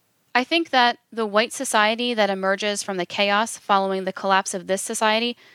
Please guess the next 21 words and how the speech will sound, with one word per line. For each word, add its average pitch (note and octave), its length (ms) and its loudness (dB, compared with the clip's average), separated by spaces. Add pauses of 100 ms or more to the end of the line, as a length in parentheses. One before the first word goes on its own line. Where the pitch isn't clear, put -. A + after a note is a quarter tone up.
(320)
really D4 280 4
needs C4 320 0
to A#3 140 -4
erect G3+ 400 0
eugenics F3+ 680 -6 (120)
as F#3+ 160 -2
one G3 120 -2
of F#3+ 100 -4
the F#3+ 220 -4
fundamental G#3 640 -2
pillars F3+ 420 -2
in F#3 120 -6
the F#3 80 -4
new F3+ 140 -6
order." - 400 -6 (640)
End F#3 180 0
quote. - 260 -12 (640)
Pierce B3+ 420 0
told - 220 -4
me, - 220 -14 (1080)
quote, - 360 -2